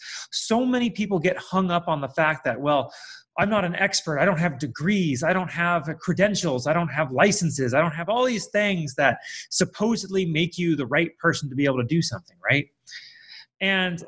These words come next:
I like to point out that, have you ever considered just how many people in this world actually understand that thing that you do know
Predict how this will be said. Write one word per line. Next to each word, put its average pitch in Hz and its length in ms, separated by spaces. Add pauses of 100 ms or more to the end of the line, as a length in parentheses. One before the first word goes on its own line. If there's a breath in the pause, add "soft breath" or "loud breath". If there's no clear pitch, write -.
I 196 80
like 214 200
to 233 60
point 202 300
out 196 240
that, 156 260
have 165 200
you 240 80
ever 254 120
considered 190 520
just - 340
how - 360
many 165 560
people 165 340
in 139 100
this 143 180
world 117 420 (440 loud breath)
actually 190 420
understand 147 840
that 120 160 (100)
thing 175 280
that 123 180
you 180 280
do 208 260
know 107 480